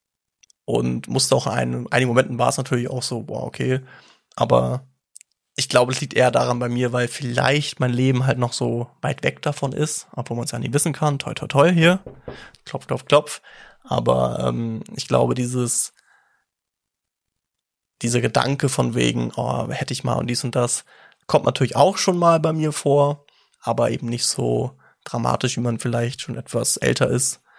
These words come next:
und, ähm, sein Leben so Revue passieren lässt und nicht vielleicht, vielleicht grad nicht diese innere Ruhe hat, diese Zufriedenheit,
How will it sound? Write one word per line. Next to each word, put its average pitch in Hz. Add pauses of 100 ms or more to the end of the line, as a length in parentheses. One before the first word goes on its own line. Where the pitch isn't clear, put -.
(340)
und, -
ähm, 127
sein 117
Leben 120
so 123
Revue 127
passieren 120
lässt 120 (400)
und 131
nicht -
vielleicht, 123 (300)
vielleicht 131
grad -
nicht 131
diese 120 (100)
innere 127
Ruhe 120
hat, 131
diese 117
Zufriedenheit, 123